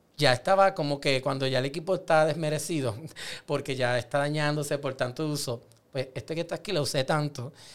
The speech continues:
Y después yo como que le confesé, "Mira, estoy usando la <laughs> cámara de ustedes para unos asuntos también míos", así, pero no se molestaron, gracias a Dios. Eh, y recuerdo que cuando el profesor del curso que le hablé ahorita tuvo que irse del país, no podía dar el curso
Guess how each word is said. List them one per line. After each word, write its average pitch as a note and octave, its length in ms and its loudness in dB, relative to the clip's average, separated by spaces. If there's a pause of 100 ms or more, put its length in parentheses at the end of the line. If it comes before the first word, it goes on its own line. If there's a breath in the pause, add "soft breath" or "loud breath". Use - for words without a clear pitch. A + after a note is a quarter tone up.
(260 loud breath)
Y D3+ 520 2
después C#3+ 420 0
yo D3 220 0
como F#3+ 160 -6
que D#3 100 -4
le C#3+ 60 -2
confesé, D3 360 -4
"Mira, G3 340 -2
estoy E3+ 220 -4
usando E3+ 200 -2
la F3 100 2
<laughs> F#3 340 2
cámara F#3 100 0
de F3+ 100 -2
ustedes F3+ 440 -2 (240 loud breath)
para D3+ 180 6
unos C#3+ 180 0
asuntos E3 400 -6
también D#3+ 380 -2
míos", G3+ 300 2
así, E3+ 300 -2
pero G3+ 180 -2
no A3 80 -4
se E3 120 -2
molestaron, C#3+ 520 0
gracias B2 360 -2
a C#3+ 60 0
Dios. D3+ 180 0 (760 loud breath)
Eh, D3+ 360 4
y G3 120 2
recuerdo F#3+ 540 4
que F3 120 0
cuando C#3+ 220 2
el C#3 100 2
profesor C#3+ 680 0
del D3+ 180 -4
curso C#3 260 -6
que E3 120 -4
le D#3 60 4
hablé E3 160 2
ahorita E3+ 340 0 (1200 loud breath)
tuvo C#4+ 220 2
que B3 140 2
irse F#3+ 280 -2
del F#3 120 -2
país, D#3 320 4
no D#3 180 0
podía C#3 320 6
dar C3+ 140 4
el C#3 120 -2
curso D#3+ 460 -2